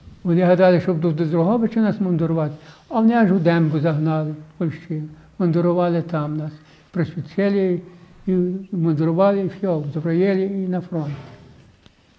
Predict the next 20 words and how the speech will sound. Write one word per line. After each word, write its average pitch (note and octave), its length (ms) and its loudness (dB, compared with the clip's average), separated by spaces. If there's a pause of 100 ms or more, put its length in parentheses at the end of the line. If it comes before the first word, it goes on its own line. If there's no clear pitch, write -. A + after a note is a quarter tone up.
(400)
І F3+ 100 0
люди, F#3 280 4
втікали G#3+ 480 2
хлопці, E3+ 440 -4
були G#3 340 2
такі, G3+ 340 0
що F#3 280 -4 (520)
так G3 260 0
ось E3+ 100 0
зразу F#3+ 320 2
втікали, G3+ 600 -2
то F#3+ 160 -4
поймали, G3 640 0 (500)
то F3+ 240 0
показним F#3+ 560 2
судом G#3+ 420 2
розстрілювали D3 720 -2 (160)
наших. D3+ 280 -4 (320)
Багато G3 560 -2
порозстрілювали. D3+ 720 -6